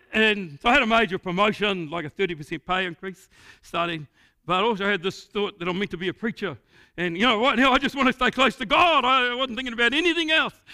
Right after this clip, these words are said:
Like, I go to Bible college 'cause I meant God called me to be a preacher, and then someone asked me to preach. No, I can't do that. <laughs> That's how it was working, you know. It's like, 'cause I wasn't there thinking I could do it. I just think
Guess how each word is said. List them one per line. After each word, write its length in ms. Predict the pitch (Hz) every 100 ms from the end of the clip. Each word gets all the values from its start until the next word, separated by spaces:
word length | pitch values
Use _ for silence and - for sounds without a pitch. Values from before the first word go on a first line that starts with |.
| - -
Like, 240 | - 202 - _ -
I 100 | -
go 100 | 226
to 100 | 214
Bible 260 | 226 220
college 240 | 220 226 196
'cause 160 | 208
I 60 | 208
meant 200 | 220 220 _
God 200 | 220 208
called 140 | 226
me 100 | 220
to 80 | 202
be 120 | 214
a 40 | 202
preacher, 340 | 220 220 214
and 100 | 208
then 100 | 214
someone 240 | 226 220 220
asked 160 | 214
me 60 | 214
to 40 |
preach. 180 | 208 180
No, 140 | 196
I 60 | 196
can't 220 | 190 180
do 120 | 180 165
that. 180 | 165 - _
<laughs> 180 | _ _
That's 300 | 180 277 -
how 200 | 277 262
it 40 | 240
was 140 | 190
working, 340 | 233 226 185
you 80 | 196
know. 160 | 202 214
It's 220 | 214 180
like, 240 | 190 185 - _ - - -
'cause 140 | 240 247
I 60 |
wasn't 320 | 254 294 277 247
there 200 | 302 277
thinking 360 | - 277 262
I 120 | 254
could 140 | 220 208
do 180 | 285 277
it. 80 |
I 60 | 233
just 220 | 220 -
think 200 | 247 202